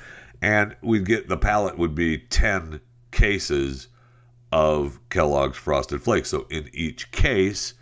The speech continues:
there's twelve boxes inside each case, right? So you've got, with ten cases on this pallet, you've got a hundred and twenty boxes. That's what you're, that's what you'd figure out that you would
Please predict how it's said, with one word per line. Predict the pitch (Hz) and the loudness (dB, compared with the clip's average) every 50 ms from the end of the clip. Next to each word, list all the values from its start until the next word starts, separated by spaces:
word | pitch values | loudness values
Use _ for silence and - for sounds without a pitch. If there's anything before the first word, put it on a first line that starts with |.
| _ - - _ _ - | _ -20 -20 _ _ -8
there's | 76 80 80 76 - | -6 -4 -4 -4 -6
twelve | - - - 87 82 78 73 73 71 65 65 69 | -8 -8 -2 0 2 2 2 0 0 -2 0 2
boxes | 90 85 85 80 - - - 67 65 64 64 62 | 2 2 2 0 -2 -6 -8 -6 -4 -4 -4 -6
inside | - - 73 67 64 64 - 71 64 62 60 52 | -10 -10 -12 -10 -10 -8 -4 -2 -2 -2 -2 -4
each | 52 64 62 - - - | -6 -8 -8 -8 -8 -4
case, | - 92 71 62 57 - - - | -4 -2 -2 -4 -6 -8 -10 -8
right? | 67 71 78 - - _ - - - - - - - - _ - | -6 -6 -6 -6 -10 _ -20 -20 -20 -20 -20 -20 -20 -20 _ -12
So | - - 104 95 87 | -6 -4 -2 0 0
you've | 82 80 80 73 67 | 0 -2 -2 -4 0
got, | 90 85 80 78 76 - - _ _ _ - | 2 4 4 4 2 0 -6 _ _ _ -6
with | - - 127 - - | -2 -2 -2 -4 -4
ten | - - 104 82 76 67 65 | -4 -2 -2 -2 -2 -4 -6
cases | - 98 95 90 80 - - 76 73 71 71 69 64 - - | -2 -2 0 0 -2 -2 -2 -2 -2 -2 -2 -4 -8 -10 -8
on | 76 73 65 62 | -8 -8 -6 -6
this | 62 62 | -10 -12
pallet, | - - 101 87 85 78 71 67 | -6 -2 0 2 2 0 0 -2
you've | 65 62 | -6 -6
got | 65 65 65 64 | -4 -4 -2 -4
a | 62 | -4
hundred | - 71 64 58 58 58 58 55 | -6 -6 -6 -6 -6 -6 -8 -10
and | 55 53 - | -12 -14 -14
twenty | - - 69 64 62 64 | -10 -8 -6 -6 -6 -4
boxes. | 65 85 113 120 117 - - - 64 58 - | 0 0 2 2 0 -2 -4 -10 -10 -10 -8
That's | 60 60 57 - | -8 -8 -8 -8
what | 69 64 - - 69 | -10 -12 -10 -8 -8
you're, | 67 65 64 64 64 - - - | -6 -4 -4 -6 -6 -10 -14 -14
that's | - 67 65 62 - | -12 -10 -10 -10 -10
what | 69 60 - | -12 -14 -12
you'd | 64 62 58 | -12 -12 -10
figure | - 71 67 60 60 64 64 | -8 -8 -6 -4 -4 -2 -2
out | 62 64 - - | -2 -4 -6 -8
that | 65 76 | -10 -8
you | 73 62 62 | -8 -8 -8
would | 62 60 | -8 -10